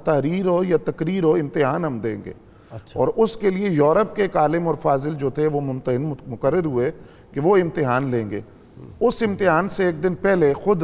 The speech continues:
Speaker 1: मौलाना लुत्फुल्लाह अलीगढ़ी रहमतुल्लाह अलैह ने इम्तिहान लिया और अक़लीदस का एक मसला तलबा से पूछा। हज़रत पीर साहब रहमतुल्लाह अलैह ने पहले उसका वो जवाब दिया जो किताब में था,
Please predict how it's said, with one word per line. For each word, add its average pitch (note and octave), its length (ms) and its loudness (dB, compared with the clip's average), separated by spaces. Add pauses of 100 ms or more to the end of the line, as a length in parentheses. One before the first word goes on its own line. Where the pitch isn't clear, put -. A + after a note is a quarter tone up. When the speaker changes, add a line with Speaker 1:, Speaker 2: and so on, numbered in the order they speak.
Speaker 1:
मौलाना D#3 400 0
लुत्फुल्लाह D3 480 -2
अलीगढ़ी C#3+ 360 -2
रहमतुल्लाह C3 500 -2
अलैह C3 200 0
ने B2+ 160 -8 (420)
इम्तिहान C#3+ 500 0
लिया C#3 280 2
और D3 240 0
अक़लीदस E3 520 -2
का F3+ 120 -2
एक C#3+ 180 0
मसला C#3 400 0 (420)
तलबा C#3 380 2
से D3+ 160 -4
पूछा। D3 400 -2 (360)
हज़रत F3 340 0
पीर G3 160 -2
साहब G3 320 0
रहमतुल्लाह F3+ 500 0
अलैह F3+ 200 2
ने F#3+ 120 -2 (120)
पहले F#3+ 220 2
उसका F3+ 280 -2
वो F3+ 180 2
जवाब E3+ 380 2
दिया F3+ 200 -2
जो E3 140 -2
किताब D#3 360 0
में D3 160 -6
था, G#2 200 -14